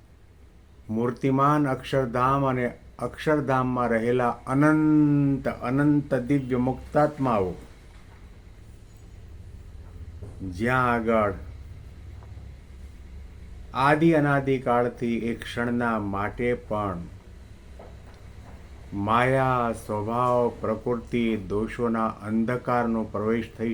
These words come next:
શક્યો નથી. ન તદ્ભાસયતે સૂર્યો ન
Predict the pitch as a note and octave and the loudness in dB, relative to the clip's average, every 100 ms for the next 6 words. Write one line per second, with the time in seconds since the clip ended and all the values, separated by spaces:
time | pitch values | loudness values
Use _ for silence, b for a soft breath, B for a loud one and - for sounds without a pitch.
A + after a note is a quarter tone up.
0 | G#2+ G#2+ - G2+ G2+ F#2 - - - - | -4 -8 -6 -4 -4 -6 -12 -18 -16 -16
1 | - - - - - - - - - - | -16 -16 -14 -14 -12 -10 -8 -8 -8 -8
2 | - - - - - - - - - - | -10 -12 -14 -16 -18 -18 -18 -18 -20 -18
3 | - - - - - - - - - A2 | -18 -18 -18 -18 -18 -18 -18 -18 -6 2
4 | C3+ - - D#3+ A#2 G#2 B2+ C#3+ C#3+ D#3+ | 2 4 4 4 2 2 4 4 6 6
5 | D#3 D3 C3+ B2+ - C3 B2 B2 A#2+ A2 | 6 6 4 4 0 -2 2 2 2 2